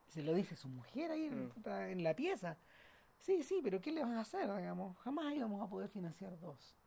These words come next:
Speaker 2: <laughs>
Speaker 1: Había tantas coimas que pagar
Speaker 2: Claro.
Speaker 1: Claro, que, que en el fondo la plata para la segunda servía para pagar las coimas.
Speaker 2: Para hacer la primera, claro.
Speaker 1: Claro, para hacer la primera. Y así iba la wea.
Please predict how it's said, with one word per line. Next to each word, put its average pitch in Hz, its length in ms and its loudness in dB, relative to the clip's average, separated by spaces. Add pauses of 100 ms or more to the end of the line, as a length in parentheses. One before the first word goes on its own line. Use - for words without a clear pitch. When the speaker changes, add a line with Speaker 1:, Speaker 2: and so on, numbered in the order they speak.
(120)
Speaker 2:
<laughs> - 280 -4 (720)
Speaker 1:
Había 240 280 2
tantas 302 320 6 (120)
coimas 285 340 6
que 185 160 -6
pagar 170 320 4
Speaker 2:
Claro. 131 120 -6 (640)
Speaker 1:
Claro, 196 400 10
que, 202 640 4
que 190 500 2
en 180 100 2
el 175 100 2
fondo 226 280 2
la 196 140 2
plata 226 240 4
para 208 100 4
la 190 80 4
segunda 214 560 2
servía 240 320 -2
para 233 140 0
pagar 233 240 0
las 233 140 2
coimas. 254 520 2
Speaker 2:
Para 143 80 2
hacer 165 200 -4
la 156 100 4
primera, 165 280 4
claro. 127 220 -8
Speaker 1:
Claro, 240 320 10
para 165 120 2
hacer 196 140 0
la 214 80 4
primera. 208 360 0 (1300)
Y 156 80 2
así 269 460 2
iba 185 140 4
la 131 120 -8
wea. - 180 -20